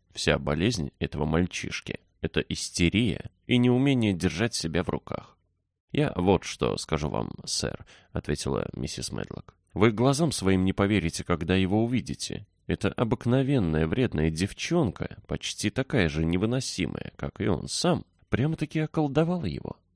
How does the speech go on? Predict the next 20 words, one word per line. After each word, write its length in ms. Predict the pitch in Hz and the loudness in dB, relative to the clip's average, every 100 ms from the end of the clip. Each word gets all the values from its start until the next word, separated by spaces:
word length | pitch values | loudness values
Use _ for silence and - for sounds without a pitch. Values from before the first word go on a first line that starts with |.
| _ _ | _ _
Как 200 | - 104 | 0 4
у 40 | 104 | 6
неё 300 | 107 101 107 | 6 4 2
это 260 | 104 101 | 0 -2
получается, 880 | - 98 95 - 127 123 - - 92 - _ | -2 0 0 0 0 0 0 0 0 0 _
и 100 | - | 0
не 160 | 92 85 | 4 6
расскажешь. 760 | 78 - - - - - - _ _ - | 4 0 -8 -12 -12 -16 -18 _ _ 0
Видит 380 | 85 78 80 | 2 4 0
Бог, 380 | 78 98 104 - - - | 4 6 4 2 -14 0
не 260 | 87 117 | 4 4
на 100 | 135 | 4
что 200 | - 151 | 0 -2
посмотреть 880 | - 151 - 151 - 139 185 - - | -2 -4 -2 -2 -2 -2 -2 -2 -2
и 240 | 78 69 _ - | -2 -2 _ -6
нечего 420 | 82 101 117 127 | 2 2 2 -2
послушать, 680 | 127 - - 180 196 85 - | -2 -2 -2 -2 0 -2 -4
когда 380 | - 80 80 76 | -2 0 2 2
она 160 | 73 76 | 2 0
говорит. 500 | 82 87 71 - | 4 4 2 -4